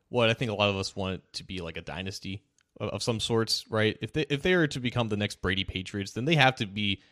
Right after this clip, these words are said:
getting used to being the favorites at some point. Like, with, with Jordan, with Kobe, with LeBron, whatever competitor you wanna, like, add, like, they will find anything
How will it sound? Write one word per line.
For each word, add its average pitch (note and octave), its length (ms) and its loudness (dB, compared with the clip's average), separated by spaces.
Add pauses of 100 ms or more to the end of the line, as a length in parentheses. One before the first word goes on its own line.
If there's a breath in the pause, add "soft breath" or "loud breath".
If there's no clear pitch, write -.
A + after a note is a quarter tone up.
(120)
getting G#2+ 200 0
used G#2+ 240 0
to - 40 -10
being F#2+ 220 -4
the G#2+ 60 -4
favorites A2+ 420 -2
at F#2 80 -12
some D3 220 -2
point. A#2+ 340 -2
Like, A2 240 2 (920 soft breath)
with, C3 280 -6
with G2 140 -8
Jordan, E3 460 8
with F2 220 -4 (120)
Kobe, D#3 460 4
with G#2 260 -2
LeBron, C#3 340 2
whatever C#3 260 4
competitor A2+ 440 2
you G2 100 -2
wanna, F#2+ 320 -2
like, F2 240 -8
add, F#2+ 240 -2
like, F#2+ 180 -6
they C#3+ 160 4
will D#3+ 160 6
find B2 520 4 (440)
anything A2 640 6